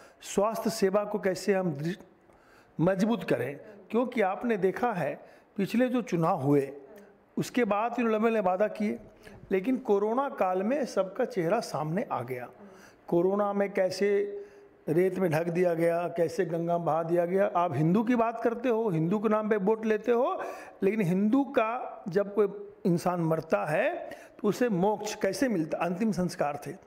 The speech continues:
आप जितना पैसा चुनाव लड़ने में, चुनाव के planning में आप खर्च करते हो,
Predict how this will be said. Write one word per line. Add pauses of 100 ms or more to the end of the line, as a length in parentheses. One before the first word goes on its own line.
(460)
आप
जितना
पैसा
चुनाव
लड़ने
में,
चुनाव
के
planning
में
आप
खर्च
करते
हो,